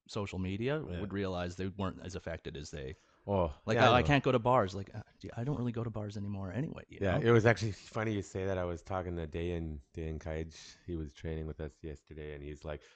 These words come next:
Speaker 2: "Anyone who came out of this thing better is a fucking psychopath." Like, he's joking.
Speaker 1: <laughs>
Speaker 2: And I was like, "But I came out of it better."
Speaker 1: Yeah.
Speaker 2: It's like, you know, I met my, well, I was dating my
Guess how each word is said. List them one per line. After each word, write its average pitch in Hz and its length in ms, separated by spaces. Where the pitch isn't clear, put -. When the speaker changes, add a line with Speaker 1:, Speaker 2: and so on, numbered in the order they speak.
Speaker 2:
"Anyone 135 360
who 117 80
came 120 260
out 113 160
of 110 80
this 107 140
thing 113 180
better 113 320
is 98 140
a 85 80
fucking 143 280
psychopath." 117 680
Like, 196 140
he's - 180
joking. - 460
Speaker 1:
<laughs> - 340
Speaker 2:
And 123 100
I - 20
was 127 120
like, 120 280
"But 107 100
I 139 140
came 185 240
out 104 180
of 80 100
it 78 160
better." 78 320
Speaker 1:
Yeah. 113 100
Speaker 2:
It's - 180
like, 85 400
you 90 80
know, 85 80
I 76 100
met 76 200
my, 71 100
well, 76 480
I 85 60
was 80 140
dating 78 260
my 71 300